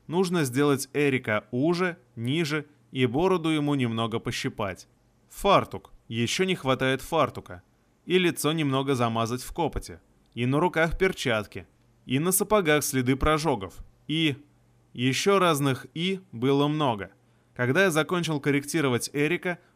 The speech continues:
он совсем не походил на того дворфа, которого я знал. Размножив фигуру на восемь частей, я хотел уже выходить из режима, но меня опять что-то остановило. Фигуры были похожи,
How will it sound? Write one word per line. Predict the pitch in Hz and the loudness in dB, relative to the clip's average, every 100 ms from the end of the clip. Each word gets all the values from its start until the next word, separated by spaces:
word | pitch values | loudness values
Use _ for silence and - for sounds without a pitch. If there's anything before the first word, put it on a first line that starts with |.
| - | -4
он | 170 | -2
совсем | 190 185 147 175 175 | 0 -2 0 -2 -2
не | |
походил | 160 135 135 131 147 | -4 -4 -2 0 0
на | 123 | 0
того | 120 113 113 | -2 0 -2
дворфа, | 107 170 180 151 | -2 -2 -2 -4
которого | 139 120 131 127 120 | -4 -4 -2 0 0
я | 117 117 | 0 -2
знал. | 110 104 90 - _ _ _ | -2 -6 -6 -10 _ _ _
Размножив | 117 123 117 151 185 160 131 | -2 0 0 0 0 0 -2
фигуру | 131 131 147 123 | -4 0 2 2
на | 110 | 0
восемь | 113 113 107 | 0 -2 -4
частей, | 98 107 - 165 151 - _ 113 | -6 -8 -4 -4 -4 -8 _ -4
я | 113 | -4
хотел | 123 127 185 | -2 0 2
уже | 180 139 | 2 2
выходить | 143 - 131 139 143 - | 0 0 0 0 -2 -4
из | 123 | -2
режима, | 120 120 110 151 170 139 - _ | 0 -2 -2 -2 -2 -6 -8 _
но | 113 117 | -8 -4
меня | 113 151 | -2 0
опять | 160 151 156 | 0 0 -2
что-то | - 135 131 131 | -2 -2 -2 -2
остановило. | 131 - 127 127 117 101 90 - _ _ _ | -4 -4 -2 -2 -2 -4 -8 -16 _ _ _
Фигуры | - 131 113 135 180 | -4 -2 0 2 2
были | 147 123 123 | 6 6 4
похожи, | 135 135 151 120 90 82 | 2 0 2 0 0 -10